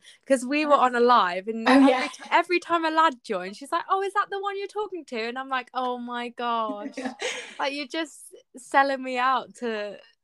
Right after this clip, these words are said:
Speaker 1: that I chat to, like, <laughs> everyone. I was like, "Maisie, stop talking." <laughs>
Speaker 2: I forget sometimes.
Speaker 1: I think me and you are on very different ends of looking for love spectrum. <laughs>
Speaker 2: Yeah, we definitely are.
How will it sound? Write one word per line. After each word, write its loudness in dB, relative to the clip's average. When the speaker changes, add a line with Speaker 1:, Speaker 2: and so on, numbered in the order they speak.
Speaker 1:
that -2
I -4
chat -4
to, -8
like, -2
<laughs> -
everyone. 0
I 6
was 2
like, -2
"Maisie, -2
stop -12
talking." 2
<laughs> 4
Speaker 2:
I -10
forget 2
sometimes. -4
Speaker 1:
I 2
think 2
me 0
and 0
you 6
are 2
on -2
very -4
different -6
ends -2
of -2
looking -4
for -4
love -2
spectrum. -4
<laughs> 6
Speaker 2:
Yeah, -4
we -6
definitely -2
are. -2